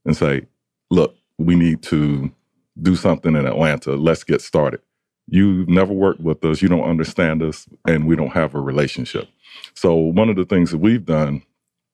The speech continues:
is spend an extensive amount of time building relationships around the world. And, um, we can spend a lot of time on that one.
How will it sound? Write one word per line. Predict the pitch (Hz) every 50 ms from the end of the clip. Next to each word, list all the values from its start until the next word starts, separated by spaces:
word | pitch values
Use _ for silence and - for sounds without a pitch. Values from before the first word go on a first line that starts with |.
| _ - -
is | 95 82 71
spend | - - - 107 92 87
an | 87 78
extensive | 78 - - - - 101 90 - - 85 69
amount | 80 82 80 73 71 71
of | 65
time | - 95 82 76 76 71 69 _ _ _ _ _ _ -
building | - 98 95 87 90 82
relationships | 82 80 85 85 - - 85 - - 78 71 - -
around | 73 73 71 69 65 62
the | -
world. | - - 64 - - - - - _ _ _ _ _ _ _ _ _ _ _ _ _ - - -
And, | 78 76 76 73 71 69
um, | 78 78 73 71 71 71 67 67 - _ -
we | 87 87 87
can | - - 80
spend | - - - 82 76 69
a | 65
lot | 65 65 69 71 76 76 73 71
of | 67
time | - 76 67 62 62
on | 60 60 62
that | 60 - - -
one. | - 123